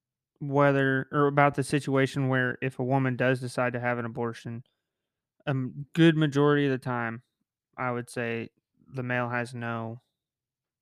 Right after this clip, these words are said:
say in that. I mean, even, even in the decision to keep it, a lot of times it's for some reason widely accepted that the mother is the only one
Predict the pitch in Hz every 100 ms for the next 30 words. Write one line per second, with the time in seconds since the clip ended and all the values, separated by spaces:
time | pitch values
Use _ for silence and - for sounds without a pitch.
0 | _ - - 131 113 64 52 50 _ _
1 | _ - 143 156 170 180 160 _ _ _
2 | - 165 185 175 156 - _ _ _ _
3 | _ 165 156 143 135 160 143 139 127 -
4 | 147 139 123 - - 127 123 120 120 127
5 | 120 120 143 - - - _ - _ _
6 | _ _ _ - - _ - 151 135 156
7 | 143 143 135 131 127 123 131 135 127 123
8 | 123 139 127 123 127 127 123 123 123 123
9 | 123 123 117 120 120 117 120